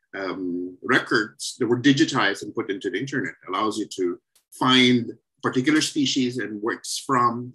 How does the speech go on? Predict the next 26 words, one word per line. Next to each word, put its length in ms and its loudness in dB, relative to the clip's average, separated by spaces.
sino 240 -2
nagkolekta, 540 -2
kailan 240 0
siya 180 -6
kinolekta. 680 -6
So 160 -2
a 20 4
lot 140 6
of 60 4
those 200 4
basic 400 4
informations 680 -6
is, 280 -16
are 100 -6
there 400 4
in 120 -6
that 200 -10
particular 400 -10
database. 500 -16
It's 140 -12
now 240 2
all 280 -4
placed 500 -8
under 420 -4
a 60 0
bigger, 680 2